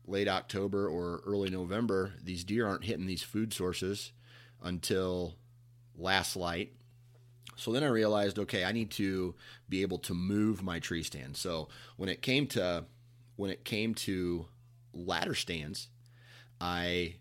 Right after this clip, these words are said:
would have to take, take one down. And, and the ones that I used, I bought <laughs> at a Farm King, which is a, like, a farm store, uh, here in the Midwest. And it would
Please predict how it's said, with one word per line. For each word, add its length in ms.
would 460
have 140
to 60
take, 280
take 240
one 160
down. 480
And, 280
and 320
the 60
ones 240
that 100
I 80
used, 420
I 80
bought 280
<laughs> 180
at 180
a 80
Farm 360
King, 400
which 180
is 100
a, 160
like, 200
a 240
farm 340
store, 400
uh, 140
here 240
in 60
the 60
Midwest. 640
And 760
it 200
would 640